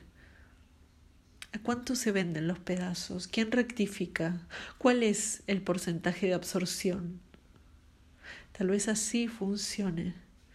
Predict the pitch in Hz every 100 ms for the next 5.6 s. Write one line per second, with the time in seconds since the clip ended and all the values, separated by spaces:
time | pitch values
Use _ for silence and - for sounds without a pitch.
0 | - - - 208 196 208 196 - 240 247
1 | 254 - 175 170 170 180 190 190 196 220
2 | 220 220 190 190 - - - - - -
3 | - - 214 214 214 226 240 208 202 233
4 | 226 220 196 180 175 185 208 226 208 196
5 | 185 190 202 220 220 208